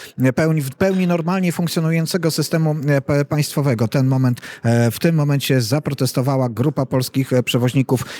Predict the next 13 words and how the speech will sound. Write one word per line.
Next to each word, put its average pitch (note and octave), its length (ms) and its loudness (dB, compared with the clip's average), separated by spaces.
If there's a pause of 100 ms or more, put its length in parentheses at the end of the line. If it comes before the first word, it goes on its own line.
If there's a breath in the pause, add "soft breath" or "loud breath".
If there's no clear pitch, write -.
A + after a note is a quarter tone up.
(120)
i, E3+ 180 4 (100)
e, C#3 200 4
straszy, D3 460 0
że, B2+ 220 2 (240 loud breath)
m, B2+ 160 2
blokować C3 440 0
granicę C3+ 360 2
będzie C3+ 240 0
do C3+ 120 0
przyszłego, C#3+ 540 -2 (300 loud breath)
e, D3 220 2
roku. C3+ 280 -4
Naszym A#2+ 500 2